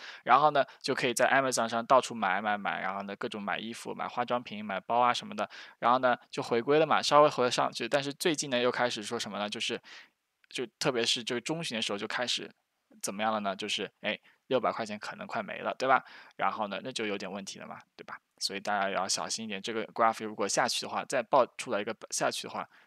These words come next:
那就，那就有点麻烦了，对吧？呃，然后，呃，Kodak的话怎么说呢？<laughs> Under investigation，S E，呃，S E C，对吧？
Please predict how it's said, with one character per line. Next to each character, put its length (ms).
那 120
就， 300
那 80
就 120
有 100
点 320
麻 200
烦 220
了， 180
对 80
吧？ 160
呃， 420
然 200
后， 420
呃， 200
Kodak 400
的 120
话 180
怎 100
么 120
说 120
呢？ 140
<laughs> 500
Under 220
investigation，S 1200
E， 140
呃 240
，S 200
E 40
C， 220
对 120
吧？ 160